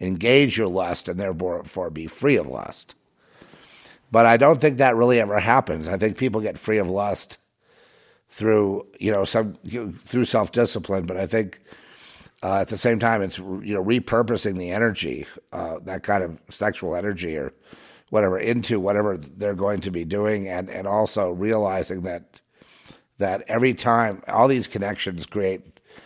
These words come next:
soul ties, which everyone knows about, but people don't, are not clear about. And then, so with you, something like tantrism,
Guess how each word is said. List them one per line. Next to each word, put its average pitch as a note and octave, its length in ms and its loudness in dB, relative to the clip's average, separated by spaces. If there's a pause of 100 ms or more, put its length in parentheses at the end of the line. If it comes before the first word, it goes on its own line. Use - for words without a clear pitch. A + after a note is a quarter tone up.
(200)
soul D3+ 360 6
ties, A1+ 500 -4
which F2+ 320 -8
everyone G2 440 -2
knows A2+ 360 4
about, G#1 420 -4 (720)
but F2+ 160 -4
people B2 260 4
don't, G#2+ 220 2 (560)
are G#2 100 4
not G2 180 0
clear F#3+ 320 4
about. G#1+ 500 0
And G#2 180 -2
then, A2 260 -2 (360)
so A#2 280 4
with G#2+ 240 0
you, B2 80 2
something C#3+ 300 2
like G#2+ 200 -2
tantrism, F#2+ 720 0